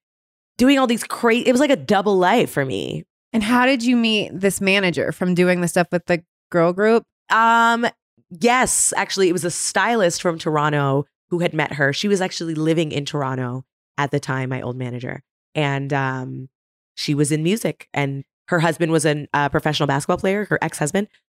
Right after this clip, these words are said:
Speaker 1: who played for the Raptors, the Toronto Raptors at the time. So they were stationed in Toronto.
Speaker 2: Oh, okay.
Speaker 1: And so I was introduced to her in that, in that time while they lived there.
Speaker 2: And so then she's, like,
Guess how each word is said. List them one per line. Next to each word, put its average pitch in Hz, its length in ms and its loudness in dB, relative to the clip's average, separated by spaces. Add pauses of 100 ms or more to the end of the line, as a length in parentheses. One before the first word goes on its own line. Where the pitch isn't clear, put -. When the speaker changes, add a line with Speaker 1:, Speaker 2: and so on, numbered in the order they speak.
(200)
Speaker 1:
who 170 100 2
played 156 560 2 (120)
for 180 80 2
the 156 80 4
Raptors, - 580 -2
the 139 80 -8
Toronto 131 300 -4
Raptors 127 320 -6
at - 80 -8
the - 60 -16
time. 127 200 -10
So 180 120 -2
they 165 100 4
were 151 100 2
stationed 156 340 0
in 156 100 0
Toronto. 175 440 -4 (120)
Speaker 2:
Oh, 185 240 0
okay. 202 160 -8 (160)
Speaker 1:
And 175 100 0
so 151 240 4
I 147 80 2
was 147 120 -2
introduced 156 460 0
to 175 60 2
her 147 160 2
in 165 140 0
that, - 280 -4
in 147 120 0
that 147 160 -2
time 143 260 0
while 143 80 0
they 147 100 2
lived 135 200 -2
there. 131 300 -2 (240)
Speaker 2:
And 180 140 -4
so 202 140 0
then 180 160 2
she's, 208 420 -2
like, 165 360 2